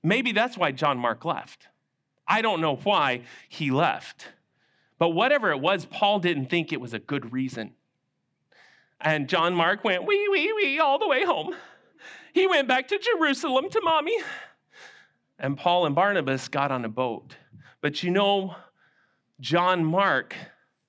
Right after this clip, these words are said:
dropping out, quitting, running away home, two years later, maybe more, would cause serious problems between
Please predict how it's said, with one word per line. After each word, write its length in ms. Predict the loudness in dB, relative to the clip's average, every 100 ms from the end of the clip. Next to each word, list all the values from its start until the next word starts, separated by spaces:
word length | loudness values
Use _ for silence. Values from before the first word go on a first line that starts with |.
| _ _ _ -18
dropping 560 | -4 2 2 2 -2 0
out, 420 | 0 -2 -4 -8
quitting, 520 | 2 2 2 0 2
running 340 | 2 2 2
away 300 | 0 2 0
home, 480 | 0 0 0 -2 -8 -14 _ _ _ _ _ _ _ _ _ _ _ -12
two 800 | -4 -2 -2 -2 -2 -2 -4
years 380 | -2 0 0 -2
later, 640 | -2 -2 -2 -2 -2 -4 -10 -18 _ _ _ _ -10
maybe 300 | -10 -8 -8
more, 380 | -6 -6 -6 -10 -16 _
would 180 | -6 -6
cause 280 | -2 -2 -2
serious 520 | -8 -6 -2 -2 -4
problems 680 | -2 0 0 -4 -18 -20 _ _
between 640 | -10 -8 -8 -6 -6 -8